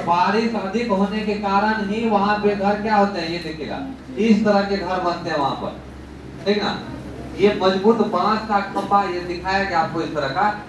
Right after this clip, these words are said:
ये मजबूत बांस के खंभों पर घर बनता है और ये अंदर से भी घर क्या होता है, लकड़ी का ही होता है, ठीक ना? और यहाँ क्यों होती है? यहाँ बाढ़ अधिक आती है। बारिश की जगह पर कभी क्या दे सकता है आपको? बाढ़ अधिक आती है।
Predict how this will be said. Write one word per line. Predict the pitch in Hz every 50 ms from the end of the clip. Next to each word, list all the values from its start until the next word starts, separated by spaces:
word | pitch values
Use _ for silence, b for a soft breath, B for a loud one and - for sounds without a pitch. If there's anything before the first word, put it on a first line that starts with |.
| - - - 170
ये | 180 185 180
मजबूत | 180 185 185 180 185 214 233 233 220 -
बांस | 190 185 196 202 196 -
के | - 202 185
खंभों | - - 196 196 185 190 208 208
पर | 208 208 190
घर | 190 185 180 190 185 185
बनता | 185 185 185 180 185 185 180
है | 180 190 185
और | 185
ये | 185 196 - 185
अंदर | 185 185 185 - 220 220 220 -
से | 202
भी | 190 196 196
घर | 196 185 185 185
क्या | - 208 202
होता | 180 165 165 160 -
है, | - - - - - - - - 302 - - - -
लकड़ी | - 180 175 170 - 180 196 214
का | 208 202 202 190
ही | 185 196 190 180
होता | 175 170 - 156 143
है, | - - 156 156
ठीक | - - - - - 202 202 202 -
ना? | - - - - - - - - - -
और | 165 180 202 196
यहाँ | 196 196 190 208 214 208 214
क्यों | 208 226 220
होती | 214 214 220 220
है? | 214 208
यहाँ | 208 202 196 196 - -
बाढ़ | 180 190 196 214 202
अधिक | 190 196 202 202 202
आती | 190 175 180 175 175
है। | 170 -
बारिश | 170 165 165 160 180 214 220 - 226
की | 214 190
जगह | 196 196 190 202 202
पर | 202 208 202
कभी | 202 - 202 196 208 214
क्या | 214 208 214 208
दे | 208 196 196
सकता | 190 - 185 - - 185
है | 175
आपको? | 170 165 170 208 220 - 214 - - - - - - - - - - - - 208
बाढ़ | 196 196 208 233 226 202
अधिक | 190 190 196 208 196 -
आती | 180 - 208 - 143 135
है। | - - -